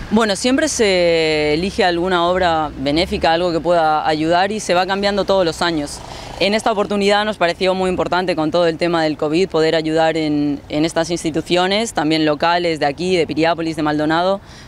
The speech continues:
para poder, bueno, tener un mejor servicio y, y cumplir con, con las necesidades de la gente.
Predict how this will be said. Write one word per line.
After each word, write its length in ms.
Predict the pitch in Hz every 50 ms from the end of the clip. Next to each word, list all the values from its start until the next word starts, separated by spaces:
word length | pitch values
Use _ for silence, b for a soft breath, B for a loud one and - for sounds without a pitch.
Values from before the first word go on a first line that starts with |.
| B -
para 180 | 170 160 156 143
poder, 300 | 151 151 156 160 165 165
bueno, 200 | 170 165 160 127
tener 200 | 151 156 170 180
un 60 | 170
mejor 240 | 165 - - 165 156
servicio 560 | - 151 151 160 170 175 - 196 196 190 185
y, 380 | 170 160 151 143 139 135 135 -
y 100 | - 143
cumplir 340 | 120 143 143 - 156 160 -
con, 260 | - 156 147 147 139
con 100 | - 151
las 140 | 151 156 151
necesidades 500 | 156 147 - 156 - 165 156 151 151 147
de 60 | 151
la 120 | 143 139 143
gente. 320 | - 147 147 156 - -